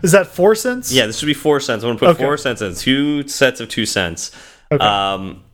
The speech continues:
Speaker 2: actually, I have no how, how many, uh, buckets of change I'm gonna put here, if I'm gonna get on a soapbox. I'm not really sure.
Speaker 1: <laughs>
Speaker 2: Um,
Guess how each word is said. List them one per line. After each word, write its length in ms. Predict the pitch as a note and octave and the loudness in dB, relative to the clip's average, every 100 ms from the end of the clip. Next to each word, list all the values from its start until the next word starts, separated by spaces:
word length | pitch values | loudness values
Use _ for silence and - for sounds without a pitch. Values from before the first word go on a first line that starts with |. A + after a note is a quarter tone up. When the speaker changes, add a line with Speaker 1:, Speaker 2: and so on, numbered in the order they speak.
| _ _ _ _ | _ _ _ _
Speaker 2:
actually, 200 | G2 G#2+ | 0 2
I 20 | A2 | 0
have 100 | G#2+ | 0
no 140 | G#2+ | 0
how, 220 | G2 G2 - | 0 -4 -6
how 140 | G#2 | -4
many, 560 | F#2+ F#2+ F#2 F2 F2 _ | 0 0 -2 -4 -8 _
uh, 320 | F2 E2+ E2 E2 - | -4 -2 -2 -6 0
buckets 300 | F#2 F2+ F2+ | 0 0 -8
of 80 | |
change 240 | - F2+ F2 | -4 -4 -2
I'm 60 | |
gonna 100 | E2 D#2+ | -6 -2
put 220 | F#2+ F2+ | -2 -2
here, 180 | F2 F2 | -2 -2
if 140 | - | -2
I'm 80 | F2+ | -4
gonna 100 | F2 | -2
get 140 | F#2 | -2
on 120 | F2 E2 | -2 -2
a 40 | |
soapbox. 480 | - F#2 F2 E2+ F#2+ | -2 -2 0 -2 -4
I'm 80 | G2 | -2
not 160 | F#2+ | -2
really 160 | F#2 E2+ | -2 -4
sure. 260 | - F2+ F2 | -2 -2 -2
Speaker 1:
<laughs> 300 | - A3+ - | 4 2 4
Speaker 2:
Um, 420 | A3 - F#2 F2+ | 0 0 -2 -2